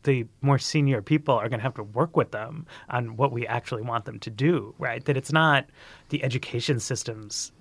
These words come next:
job to, like, literally replace the work of managing our business.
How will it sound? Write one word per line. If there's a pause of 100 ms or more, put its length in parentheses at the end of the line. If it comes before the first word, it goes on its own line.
job
to,
like, (260)
literally
replace
the
work
of
managing
our
business.